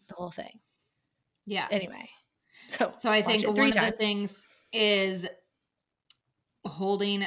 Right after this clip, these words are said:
Speaker 2: people, so all these people and their gifts, we're holding people in this movie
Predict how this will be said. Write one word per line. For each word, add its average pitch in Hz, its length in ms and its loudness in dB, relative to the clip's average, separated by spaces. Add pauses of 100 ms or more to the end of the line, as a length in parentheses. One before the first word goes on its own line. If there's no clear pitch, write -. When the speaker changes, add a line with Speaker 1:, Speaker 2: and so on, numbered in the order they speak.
(120)
Speaker 2:
people, 202 560 -2
so 208 180 -2
all 185 120 6
these 208 160 -2
people 202 240 -4
and 196 100 -2
their 185 100 -4
gifts, 170 440 -6 (1160)
we're 196 160 -4
holding 208 600 2
people 214 320 0
in 196 160 0
this 185 180 -4
movie 202 720 -2